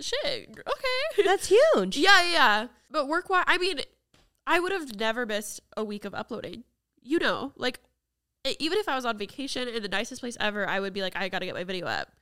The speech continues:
Speaker 2: Mm-hmm.
Speaker 1: So again, I'm like, "Was that O C D? Was that me trying to prove myself? Was that just, like, the way that it was?"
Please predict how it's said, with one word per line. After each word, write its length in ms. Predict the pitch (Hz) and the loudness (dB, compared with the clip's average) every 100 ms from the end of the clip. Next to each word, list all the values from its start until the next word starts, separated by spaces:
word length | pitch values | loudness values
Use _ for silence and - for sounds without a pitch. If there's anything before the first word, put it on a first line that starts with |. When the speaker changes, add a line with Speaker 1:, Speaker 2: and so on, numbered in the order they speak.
| _ 180 | _ -20
Speaker 2:
Mm-hmm. 240 | 175 175 160 | -20 -20 -12
Speaker 1:
So 260 | - 302 - | 0 2 2
again, 260 | 285 269 240 | 0 0 -2
I'm 100 | 214 | -2
like, 200 | 202 - | -4 -6
"Was 260 | 226 226 | -4 -2
that 180 | 208 - | -2 -2
O 60 | 196 | -4
C 160 | 214 | -4
D? 220 | 269 285 | -2 -2
Was 160 | 240 220 | -2 -4
that 120 | 185 | -6
me 120 | 180 | -6
trying 140 | 185 165 | -8 -8
to 60 | |
prove 160 | 160 254 | -6 -6
myself? 460 | 240 247 226 220 - | -4 -2 0 0 -2
Was 160 | 208 | -4
that 220 | 190 175 | -2 -2
just, 200 | 196 196 | -4 -8
like, 300 | - 185 180 - | -6 -6 -8 -16
the 140 | 208 196 | -12 -8
way 160 | 190 | -6
that 100 | 175 | -6
it 100 | - | -6
was?" 680 | 269 277 262 254 254 247 | 0 2 4 2 0 0